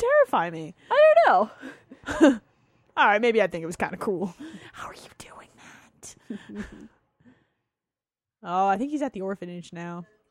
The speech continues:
Speaker 2: Oh, God, I was just about to make a very, very, very terrible,
Speaker 1: <laughs>
Speaker 2: horrible,
Speaker 1: I'm really
Speaker 2: blasphemous
Speaker 1: glad
Speaker 2: joke.
Speaker 1: you held it back
Speaker 2: Yeah.
Speaker 1: because
Speaker 2: Maybe I'll tell you after the
Speaker 1: <laughs>
Speaker 2: podcast.
Speaker 1: Thank you, 'cause I have to actually release this, you know.
Speaker 2: Yeah, I know. <laughs>
Speaker 1: Dude, nuns running orphanages is a little scary. All the nuns I knew when I was a kid were really terrifying to me. They had rulers.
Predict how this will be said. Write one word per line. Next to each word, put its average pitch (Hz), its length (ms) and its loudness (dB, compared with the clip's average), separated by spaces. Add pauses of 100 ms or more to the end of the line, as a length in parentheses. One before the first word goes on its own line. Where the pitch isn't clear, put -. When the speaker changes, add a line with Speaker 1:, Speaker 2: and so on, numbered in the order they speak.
Speaker 2:
Oh, 147 100 -12
God, 147 240 -10
I 151 60 -6
was 156 140 -10
just 160 120 -12
about - 180 -10
to - 60 -14
make 147 120 -10
a 180 40 -6
very, 185 440 -4
very, 190 340 -2
very 190 300 -2
terrible, 202 440 -2
Speaker 1:
<laughs> - 20 -4
Speaker 2:
horrible, 226 300 2
Speaker 1:
I'm 349 140 2
really 370 260 6
Speaker 2:
blasphemous 240 60 -4
Speaker 1:
glad 277 380 8
Speaker 2:
joke. 269 100 4
Speaker 1:
you 247 80 0
held 262 240 8
it 208 140 0
back 196 300 4
Speaker 2:
Yeah. - 80 -12
Speaker 1:
because 254 600 -2
Speaker 2:
Maybe 262 200 6
I'll 359 100 10
tell - 180 4
you 202 100 4
after 180 340 2
the - 60 -8
Speaker 1:
<laughs> - 0 -
Speaker 2:
podcast. - 260 -4
Speaker 1:
Thank 294 320 6
you, 220 180 4
'cause 330 140 2
I 320 100 6
have 339 140 2
to 269 80 2
actually 277 220 0
release 196 420 -6
this, 175 260 -6
you 170 60 -10
know. 165 260 -10
Speaker 2:
Yeah, 143 160 -4
I 160 140 -2
know. 208 380 -2 (100)
<laughs> - 100 -20
Speaker 1:
Dude, 269 240 -2
nuns 220 320 -4
running 202 220 -4
orphanages 185 560 -12
is - 80 -20
a - 20 -12
little 104 160 -12
scary. 170 340 -10
All 294 160 2
the 381 80 -4
nuns 262 220 -2
I 214 80 0
knew 196 160 -6
when 180 80 -10
I 170 80 -8
was 170 80 -10
a 175 60 -12
kid 165 160 -10
were 165 60 -10
really 156 180 -10
terrifying - 480 -16
to - 80 -20
me. 185 220 -18 (280)
They 226 80 -4
had 202 100 -2
rulers. 165 520 -8